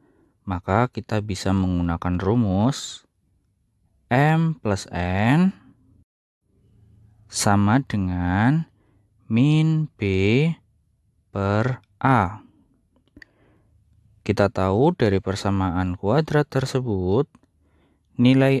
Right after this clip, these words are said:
A atau koefisien dari X kuadratnya adalah satu. Sehingga A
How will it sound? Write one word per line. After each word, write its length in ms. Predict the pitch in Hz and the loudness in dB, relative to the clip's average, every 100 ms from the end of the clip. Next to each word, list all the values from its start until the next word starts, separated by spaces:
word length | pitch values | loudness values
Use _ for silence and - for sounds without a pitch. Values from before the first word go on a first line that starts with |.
| - | -2
A 480 | 107 98 104 135 120 | -2 0 -2 -2 -4
atau 240 | - 120 | -4 -6
koefisien 880 | - 110 117 - 120 - 139 170 165 | -2 -2 -2 -2 -4 -2 0 0 2
dari 320 | 113 98 - | 2 2 0
X 320 | 123 - - | -2 -4 -6
kuadratnya 720 | - 139 - 117 98 - 127 | -2 -2 0 -2 -2 0 0
adalah 400 | 113 98 90 104 | 2 2 2 0
satu. 640 | 127 95 98 - 110 95 92 - _ _ _ _ _ _ - | -2 -2 -2 -4 -4 -4 -6 -12 _ _ _ _ _ _ -16
Sehingga 720 | - 95 92 98 113 139 147 _ _ _ _ | -8 -6 -2 0 2 2 -2 _ _ _ _
A 560 | 104 98 110 135 151 | -4 -2 0 -2 -4